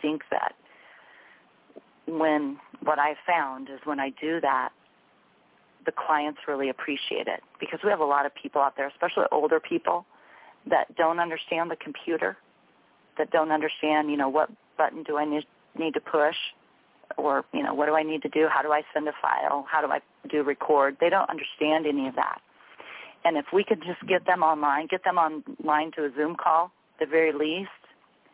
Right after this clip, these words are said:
then we've taken a huge obstacle away from them. And then they're gonna breathe a sigh of relief and, and say, "Wow, I really can do this."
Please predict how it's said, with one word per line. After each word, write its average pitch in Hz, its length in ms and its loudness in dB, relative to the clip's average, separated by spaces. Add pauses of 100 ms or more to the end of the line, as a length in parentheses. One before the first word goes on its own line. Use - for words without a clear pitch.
(500)
then 175 240 2
we've 165 160 -6 (160)
taken 165 280 0
a 143 60 -4 (100)
huge 165 260 2 (120)
obstacle 147 600 -2
away 135 320 0
from 135 160 -6
them. - 240 -6 (1120)
And 151 260 2
then 160 160 2
they're 151 140 0
gonna 143 260 -2 (300)
breathe 151 240 2
a 139 160 -2
sigh 147 200 2
of 147 120 -8
relief 139 420 -4
and, - 180 -10 (320)
and 139 220 -8
say, - 220 -4
"Wow, 135 280 -4
I 127 80 -2
really 139 260 -4
can 139 260 0
do 131 180 -2
this." 120 200 -4